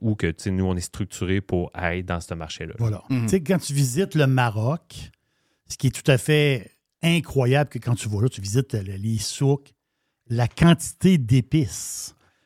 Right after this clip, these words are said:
Speaker 2: Tu te dis, tabarouette, qu'est-ce qu'ils font avec toutes ces épices-là ? Puis tu sais, que, tu sais, c'est très, très beau, là, les étals,
Speaker 1: Ouais.
Speaker 2: puis ça, c'est, c'est magnifique. Mais en réalité, nous autres, ben, on l'a dans nos sauces.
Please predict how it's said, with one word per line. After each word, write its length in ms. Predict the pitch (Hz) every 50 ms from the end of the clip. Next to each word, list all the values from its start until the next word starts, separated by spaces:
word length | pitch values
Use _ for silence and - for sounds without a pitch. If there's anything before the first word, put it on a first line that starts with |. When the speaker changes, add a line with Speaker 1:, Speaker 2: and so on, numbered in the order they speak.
| _ _
Speaker 2:
Tu 100 | - 131
te 40 | 113
dis, 180 | 104 135 160
tabarouette, 840 | - - - 247 214 139 - - - - - - - - 190 - -
qu'est-ce 180 | - 160 - -
qu'ils 120 | - - -
font 140 | - 208 220
avec 200 | 170 139 - -
toutes 160 | - 196 -
ces 380 | - - - 139 127 117 101 131
épices-là ? 400 | 147 - - 131 110 - - 175
Puis 160 | - - 131 107
tu 40 | -
sais, 100 | - 180 -
que, 80 | -
tu 100 | 127 -
sais, 260 | - 165 156 117 98 - - - _ _ _
c'est 140 | _ - 117
très, 160 | - 170 160
très 180 | - 156 143 123
beau, 240 | 107 117 156 156 143
là, 80 | 131
les 380 | 123 120 120 123 123 120 104 131
étals, 540 | 113 - - 147 123 131 135 131 131 131 123
Speaker 1:
Ouais. 40 | 113
Speaker 2:
puis 100 | - 123
ça, 160 | 117 - 139 127
c'est, 160 | - 123 104
c'est 180 | - - 131
magnifique. 540 | 127 127 127 123 110 95 - 160 170 - _ _ _ _ _ _ _ _ _ _ _ -
Mais 240 | 127 135 - - _ _ _ _ -
en 100 | 131 131
réalité, 500 | 135 151 156 151 131 104 - 185 240 247 233
nous 240 | 190 139 123 110 120
autres, 440 | 143 185 226 220 - - - - - _ _ _ _ _ _ -
ben, 80 | - 127
on 80 | 135 147
l'a 240 | 139 139 156 190 185
dans 160 | 156 139 139
nos 160 | 135 135 127
sauces. 600 | 107 - - 139 147 120 - - - - - -